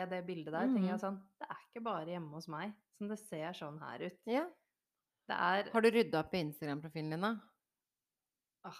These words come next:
Speaker 1: jeg, nei, det har jeg ikke.
Speaker 2: Nei, det får være min utfordring til deg,
Speaker 1: Men
Speaker 2: og
Speaker 1: jeg har jo heller aldri lagt ut noen sånne bilder.
Speaker 2: Nei, ikke i din, din, dine poster, men hvem du følger og sånn,
Speaker 1: Ja,
Speaker 2: hva du får
Speaker 1: det
Speaker 2: opp.
Speaker 1: er jeg. Jeg er veldig selektiv med det.
Speaker 2: Ja, du er det.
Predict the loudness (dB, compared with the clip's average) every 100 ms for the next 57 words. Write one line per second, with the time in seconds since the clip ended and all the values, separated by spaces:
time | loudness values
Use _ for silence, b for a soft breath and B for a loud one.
0 | -12 -10 -8 -8 -8 -8 -10 -12 _ _
1 | -10 -10 -14 -20 _ _ -6 -6 -2 -4
2 | -2 2 4 4 0 -2 -2 -2 -2 -2
3 | 0 4 4 4 4 4 2 0 -2 -4
4 | -4 -4 -6 -6 -6 -6 -10 -12 -10 -8
5 | -8 -8 -8 -8 -10 -16 _ b b 6
6 | 8 8 4 2 4 4 4 2 2 0
7 | -2 -2 0 -2 -2 -4 -4 0 2 2
8 | 0 -4 -4 -2 -2 -2 0 4 4 4
9 | 2 2 4 6 6 6 4 2 0 -2
10 | -2 -4 -6 -6 -6 -8 -10 -8 -6 -6
11 | -8 _ _ 4 4 2 -2 4 4 6